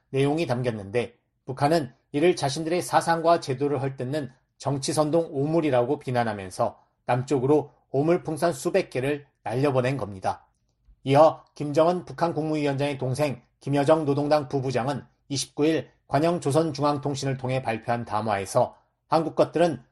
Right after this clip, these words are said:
우리 인민이 살포하는 오물짝들을 표현의 자유 보장을 부르짖는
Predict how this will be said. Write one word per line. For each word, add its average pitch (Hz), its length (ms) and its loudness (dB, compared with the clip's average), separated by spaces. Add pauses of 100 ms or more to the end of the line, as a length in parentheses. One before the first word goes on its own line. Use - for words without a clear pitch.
(120)
우리 175 180 4
인민이 170 400 -2
살포하는 151 520 -2
오물짝들을 135 840 -4 (260)
표현의 185 460 2
자유 147 260 2
보장을 139 400 -2
부르짖는 135 600 -4